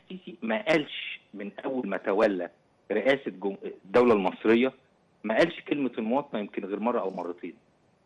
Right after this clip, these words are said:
لكن طبقها. لكن كل اللي قعد يستخدم كلمة المواطنة ما طبقهاش عمليًا.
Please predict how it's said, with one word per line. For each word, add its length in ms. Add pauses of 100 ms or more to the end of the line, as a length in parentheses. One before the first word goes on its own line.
(300)
لكن 240
طبقها. 540 (920)
لكن 280
كل 320
اللي 200
قعد 320
يستخدم 440
كلمة 380
المواطنة 540 (540)
ما 40
طبقهاش 460
عمليًا. 440